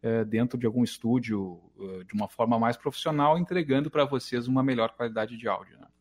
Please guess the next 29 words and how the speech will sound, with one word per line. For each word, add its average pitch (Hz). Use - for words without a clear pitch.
Eh, 120
o 127
nosso 139
podcast 139
também 131
agora 120
tá 117
nas 113
redes 120
sociais, 156
você 120
pode 117
seguir 113
aí 107
no 113
Instagram, 120
no 120
manua-, 107
arroba 120
Manual 113
do 113
Motoqueiro 110
Mirim, 131
e 165
no 208
Facebook, 165
curtindo 147
a 151
página 143